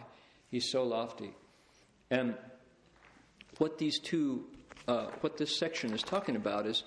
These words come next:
the bodhisattva's priorities. Right? Here's his priorities. What's, what is, well, what is valuable? Not the stuff that I consider valuable.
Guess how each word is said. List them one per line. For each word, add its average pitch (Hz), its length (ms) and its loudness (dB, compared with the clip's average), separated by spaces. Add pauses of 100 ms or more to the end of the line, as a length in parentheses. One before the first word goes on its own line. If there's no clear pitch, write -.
(340)
the 123 80 2
bodhisattva's 131 540 0
priorities. 127 680 0 (260)
Right? 117 160 -8 (280)
Here's 156 220 2
his 165 160 0
priorities. 104 520 -4 (260)
What's, - 280 2 (540)
what 135 200 2
is, 143 200 0 (140)
well, 139 320 0
what 143 120 2
is 127 100 -4
valuable? 151 440 0 (600)
Not 127 160 4
the 127 80 -6
stuff - 300 0
that - 120 -2
I 123 120 0
consider 113 380 -2
valuable. 110 420 -4